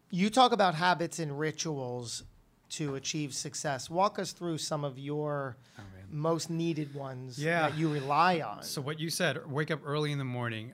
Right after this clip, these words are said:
Speaker 2: I was not a morning person. I would say I'm still not a morning person. I really force <laughs> myself. Um, but there's really something to be said for getting up at the crack of dawn, you know, just waking up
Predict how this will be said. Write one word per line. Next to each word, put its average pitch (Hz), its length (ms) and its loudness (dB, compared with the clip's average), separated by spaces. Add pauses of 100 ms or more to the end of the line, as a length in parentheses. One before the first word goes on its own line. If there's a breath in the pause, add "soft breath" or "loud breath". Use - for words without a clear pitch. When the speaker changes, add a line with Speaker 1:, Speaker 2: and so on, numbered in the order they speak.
Speaker 2:
I 131 100 -2
was 135 160 -6
not 131 200 -4
a 135 40 -4
morning 127 300 -4
person. 147 500 -4
I 190 140 -6
would 311 140 -8
say 269 220 -2
I'm 190 120 0
still 185 260 -4
not 131 240 -2
a 165 40 -2
morning 180 320 0
person. 190 380 2
I 135 40 2
really 170 240 4
force 147 400 0
<laughs> 185 100 4
myself. 196 480 4 (340 loud breath)
Um, 156 320 4
but 170 260 2
there's 180 280 4
really 170 320 2
something 156 300 -4
to 147 80 -4
be 135 80 -4
said 143 400 0
for 127 160 -6
getting 143 300 0
up 143 120 -4
at 139 80 -8
the 127 60 -8
crack 139 300 0
of 120 100 -10
dawn, 139 260 -2
you 139 60 -2
know, 120 60 -8
just - 180 -10
waking 175 320 2
up 196 160 2